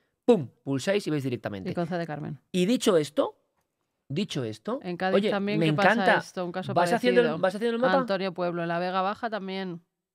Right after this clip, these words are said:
Speaker 1: Pero que nos cuenten, por favor, los casos, porque es una inves-, reinvestigación.
Speaker 2: Sí.
Speaker 1: Sobre todo si son casos donde hay testigos, donde hubo personas que, no una leyenda o dice, no, si sabéis de quién lo vio, quién lo vio. Bueno, Carmen, que esto es impresionante, de verdad, lo que
Speaker 2: Dime.
Speaker 1: viene ahora es brutal, ¿eh?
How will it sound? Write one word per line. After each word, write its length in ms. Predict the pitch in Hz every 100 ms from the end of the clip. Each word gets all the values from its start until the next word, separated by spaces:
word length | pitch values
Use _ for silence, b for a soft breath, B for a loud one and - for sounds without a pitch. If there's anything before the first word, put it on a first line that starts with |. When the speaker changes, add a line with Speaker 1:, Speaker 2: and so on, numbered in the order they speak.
| _ _ _ _ _ _ _ _ _
Speaker 1:
Pero 200 | 127 117
que 60 |
nos 160 | 120 110
cuenten, 380 | 143 170 139 117
por 100 | 117
favor, 240 | 107 117
los 140 | 117 -
casos, 200 | 143 170
porque 160 | 123
es 80 | 120
una 120 | 156
inves-, 220 | 175 143 -
reinvestigación. 880 | 143 131 117 117 107 151 175 123 - B B
Speaker 2:
Sí. 80 | 202
Speaker 1:
Sobre 180 | 147
todo 140 | 135 170
si 80 | 175
son 200 | 185 165
casos 480 | 180 - 214 165 - _
donde 200 | 123 127
hay 40 |
testigos, 520 | 127 120 202 180 180 160
donde 200 | 127 120
hubo 140 | 143
personas 320 | 127 135 123
que, 140 | - 117
no 260 | 123 120 147
una 100 | 151
leyenda 400 | 127 180 180 127
o 40 |
dice, 320 | 135 127 131 135
no, 180 | 127 - b b
si 160 | -
sabéis 380 | 131 139 170 208
de 100 | 170
quién 200 | 127 180
lo 100 | 151
vio, 240 | 127 107 - _ _ _ _ -
quién 200 | 170 147
lo 100 | 107
vio. 160 | - _ B B B
Bueno, 260 | 170 190 151
Carmen, 360 | 185 185 147 -
que 100 | 180
esto 100 | 180
es 60 | 185
impresionante, 560 | 170 147 143 120 113
de 40 | 120
verdad, 140 | 139
lo 40 | 139
que 60 |
Speaker 2:
Dime. 100 | 147
Speaker 1:
viene 60 | 190
ahora 260 | 202 214 -
es 160 | 170
brutal, 400 | 151 139 120 104
¿eh? 140 | 151